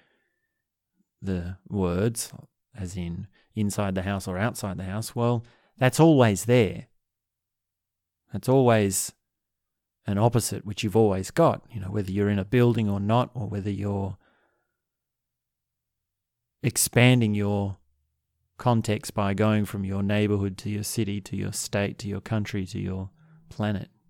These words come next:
So that's a funny one, inside and outside. And then, of course, there's also the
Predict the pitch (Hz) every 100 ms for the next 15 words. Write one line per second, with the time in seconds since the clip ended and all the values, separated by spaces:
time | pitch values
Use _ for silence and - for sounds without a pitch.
0 | _ _ _ _ _ _ _ _ _ _
1 | _ _ - 110 123 190 208 - 226 135
2 | 92 - _ _ - 120 127 127 110 98
3 | 98 101 98 98 95 120 143 156 - 185
4 | 156 175 175 202 196 151 131 117 110 104
5 | 98